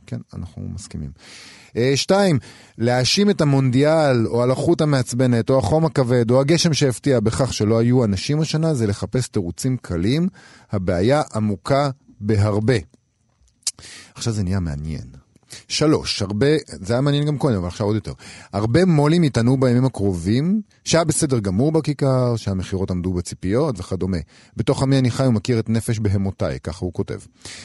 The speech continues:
מקווה בשבילם שהם לפחות לא מאמין לשקרים של עצמם. ארבע, אם לנקוב במספרים,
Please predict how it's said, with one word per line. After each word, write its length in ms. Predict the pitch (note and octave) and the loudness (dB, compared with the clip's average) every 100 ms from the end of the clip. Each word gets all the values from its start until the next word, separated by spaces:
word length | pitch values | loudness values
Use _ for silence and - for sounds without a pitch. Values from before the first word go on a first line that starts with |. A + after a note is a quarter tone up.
| - | -4
מקווה 600 | G#2 G#2 G#2+ F2+ C#3 D3+ C3 F3+ _ _ | -4 -2 -4 0 2 2 0 -4 _ _
בשבילם 720 | F2+ G2+ - G2+ G#2 C#3 E3+ D#3+ - _ | -6 -4 -2 0 2 2 2 -2 -6 _
שהם 520 | - - F#2+ A#2 G3+ A#3+ | -12 -2 2 4 4 4
לפחות 540 | G3+ B2 G#2+ A2+ G#2 | 2 0 0 -2 0
לא 60 | G#2+ | 0
מאמין 360 | G2+ F#2 F#2+ | 0 0 0
לשקרים 440 | F2+ F2 - E2+ E2 | -2 -4 -6 -6 -6
של 200 | - D2+ | -8 -10
עצמם. 460 | - - D#2 B1+ - _ _ - - _ C3 | -10 -10 -8 -10 -16 _ _ -20 -20 _ -2
ארבע, 380 | F3 F#3 A2+ C#2 - _ - | 0 2 0 -4 -12 _ -2
אם 220 | F#3 G3 | 2 2
לנקוב 500 | F3+ D3 - D3 C3 | 2 0 0 0 2
במספרים, 640 | C3+ A#2+ - G#2+ G2+ C3+ | 0 0 -2 -2 0 0